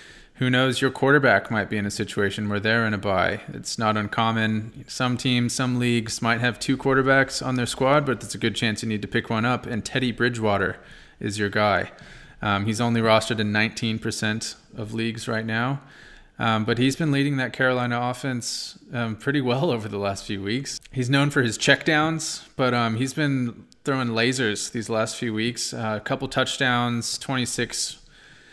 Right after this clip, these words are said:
completions on thirty-seven attempts, two hundred seventy-six yards, and he even threw in a rushing score. Kind of uncommon for Teddy, but he does have that athleticism.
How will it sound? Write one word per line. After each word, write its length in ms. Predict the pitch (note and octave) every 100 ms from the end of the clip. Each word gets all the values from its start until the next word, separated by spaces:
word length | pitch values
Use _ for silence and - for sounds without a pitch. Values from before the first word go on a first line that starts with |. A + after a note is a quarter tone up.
| - - -
completions 540 | - A2+ C3 A#2 B2 A2+
on 100 | G#2+
thirty-seven 560 | B2+ A2+ - A#2+ A2+
attempts, 720 | G#2 - A#2+ A2+ - - - - -
two 120 | -
hundred 200 | B2 A2+
seventy-six 560 | B2+ A#2 A#2 - B2 -
yards, 340 | B2 A#2 A#2
and 120 | B2
he 60 | B2
even 180 | C3+ C3+
threw 160 | C#3
in 80 | C3+
a 60 | A#2
rushing 340 | A#2 B2 C#3
score. 400 | - A#2 G2 F#2 -
Kind 140 | B2+ A#2+
of 80 |
uncommon 500 | A#2 A2+ A2+ A#2 B2
for 140 | G#2 G#2+
Teddy, 320 | A2 G#2 A#2+
but 180 | A#2+ G#2+
he 140 | A2+
does 260 | G#2+ A#2+ A#2+
have 220 | A#2 A2
that 280 | A2 G#2+ -
athleticism. 720 | G#2 A2+ A2+ A#2 A2 A2+ B2+